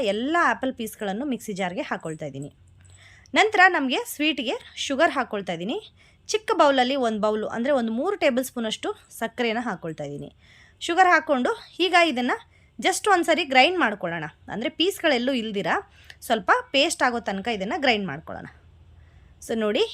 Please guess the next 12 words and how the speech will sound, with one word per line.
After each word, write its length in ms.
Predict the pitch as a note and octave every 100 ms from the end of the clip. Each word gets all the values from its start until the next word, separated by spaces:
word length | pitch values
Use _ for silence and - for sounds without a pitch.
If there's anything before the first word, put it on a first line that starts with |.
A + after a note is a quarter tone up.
| C4+
ಇಲ್ಲಿ 120 | B3+ C#4
ಕಾಣಿಸ್ತಾ 340 | A3 B3+ B3+
ಇದೆಯಲ್ವಾ, 300 | G#3+ F#3 F#3 F4
ಈ 40 | A3+ F3+
ಥರ. 120 | C#3+ - - _ _ _ _ _ - D#4+
ಇದಕ್ಕೆ 220 | F4+ G4
ನಾನು 120 | F4 C4+
ನೀರು 180 | C#4+ D#4+ D4
ಅಥವಾ 180 | C#4 D4+ A#3+
ಹಾಲು 260 | G#3+ C4 A#3
ಏನೂ 140 | G#3 A#3+
ಹಾಕಿಲ್ಲ. 280 | F#3 - F#3